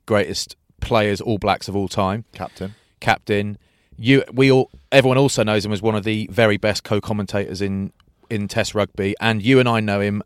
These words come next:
Speaker 1: as an absolute ladatron on the lagers. So he's actually just a great fun bloke to be around, and I've done a few things with him,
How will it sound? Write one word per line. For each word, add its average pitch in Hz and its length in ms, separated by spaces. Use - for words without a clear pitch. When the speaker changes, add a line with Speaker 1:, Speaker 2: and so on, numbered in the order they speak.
Speaker 1:
as 104 360
an 110 100
absolute 104 720
ladatron 104 760
on 107 120
the 104 100
lagers. 95 560
So - 140
he's 107 100
actually 113 240
just 95 220
a - 20
great 104 340
fun 98 240
bloke 92 200
to - 80
be 101 140
around, 90 280
and 110 80
I've 113 100
done 110 140
a 98 40
few 104 180
things 98 260
with 98 140
him, 95 260